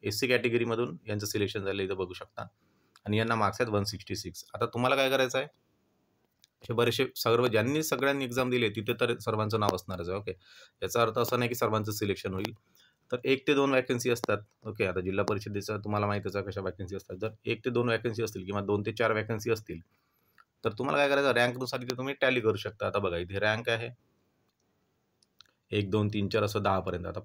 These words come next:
फर्स्ट पेजवर ज्या, ज्यांचे, ज्यांचे नाव आहेत त्यांचे चान्सेस जास्त असतात. तर इथे तुम्ही बघू शकता. आता जर तुमचा जर नंबर, अ, फिफ्टीन रँक असेल, त्याच्यानंतर तुम्हाला कॅटेगरी वाईज ते काउंट करायचं आहे. जर एससीच्या दोन जागा असतील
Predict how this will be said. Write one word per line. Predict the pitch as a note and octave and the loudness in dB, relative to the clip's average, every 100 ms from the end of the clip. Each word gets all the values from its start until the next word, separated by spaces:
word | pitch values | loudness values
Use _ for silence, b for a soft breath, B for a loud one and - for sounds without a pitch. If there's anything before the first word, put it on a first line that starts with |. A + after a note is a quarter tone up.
| - | -2
फर्स्ट | A2 A2 | -2 2
पेजवर | A#2+ A2+ A#2 | 0 4 2
ज्या, | A#2 A#2 | 4 0
ज्यांचे, | G#2+ A2 A2 | 0 -2 0
ज्यांचे | A#2+ A#2 A#2+ | 0 2 2
नाव | A#2 G#2 | 2 2
आहेत | E2+ | 0
त्यांचे | G2 G2+ | -4 -6
चान्सेस | A2 A#2 A2 C3 | -2 -2 -2 -2
जास्त | C#3 - | -2 0
असतात. | G#2 F#2+ F#2+ F#2+ b b b b b _ - | -4 -4 -6 -8 b b b b b _ -4
तर | |
इथे | G#2+ G#2+ | -4 0
तुम्ही | B2 A#2+ | 4 4
बघू | G#2 | 4
शकता. | G2 - | -2 0
आता | F#2 G2 | 2 2
जर | G2+ A2 - _ _ _ _ _ - | 0 -2 -4 _ _ _ _ _ -8
तुमचा | G2+ F#2+ | -8 0
जर | A2 | 2
नंबर, | A2 A2 A2 A2+ - A#2+ | 4 4 2 2 -6 -6
अ, | G#2+ | -2
फिफ्टीन | A2+ A2 A#2+ | -2 2 4
रँक | A2 G#2+ G#2+ | 4 4 2
असेल, | G#2+ F2 | 0 -6
त्याच्यानंतर | F#2 G2 A2 A2+ | -4 0 0 0
तुम्हाला | G#2+ A#2 A#2 | -2 0 0
कॅटेगरी | A2+ A#2 A2+ | 0 0 0
वाईज | A#2 B2 | 2 2
ते | A#2+ B2 | 0 -2
काउंट | A#2+ A#2+ G#2+ | 4 4 4
करायचं | G#2+ G2 F#2 | 2 2 0
आहे. | G2 | 0
जर | G#2 G2+ B B _ _ _ | 0 0 B B _ _ _
एससीच्या | A#2 A2 A#2+ A#2+ | -2 0 2 4
दोन | A#2 A#2 | 4 4
जागा | A2+ A#2 | 4 2
असतील | A2 - F2 | 0 -2 -6